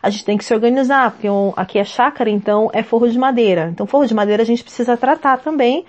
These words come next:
e tratar com verniz. E precisa ser um verniz bom, porque como aqui é úmido, né? Aí a gente tem que se organizar por causa do cheiro, né? Senão ninguém aguenta, né?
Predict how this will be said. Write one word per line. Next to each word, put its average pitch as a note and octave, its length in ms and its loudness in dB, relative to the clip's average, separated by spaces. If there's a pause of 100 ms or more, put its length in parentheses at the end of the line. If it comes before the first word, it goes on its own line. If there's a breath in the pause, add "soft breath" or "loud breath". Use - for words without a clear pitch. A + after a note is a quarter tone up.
(360 loud breath)
e F#4 80 4
tratar C#4+ 640 -2 (200 soft breath)
com C4 160 -2
verniz. D4 680 0 (100)
E G3+ 40 -6
precisa A3 200 2
ser A#3+ 100 -2
um A3+ 60 4
verniz A#3+ 360 2
bom, C#4 340 4
porque - 180 -12
como G3+ 180 -2
aqui - 160 -2
é A3 80 4
úmido, A3+ 560 2
né? G#3+ 220 0 (440 loud breath)
Aí G#3 160 2
a A3+ 60 4
gente A#3+ 180 -2
tem C4 120 -2
que B3 80 -8
se C4+ 100 0
organizar C4+ 680 2
por - 60 -12
causa G#3+ 160 0
do D#4+ 60 0
cheiro, A3+ 800 2
né? A3+ 340 -2
Senão B3+ 600 -2
ninguém A3+ 300 2
aguenta, G#3+ 560 0
né? F3+ 200 -4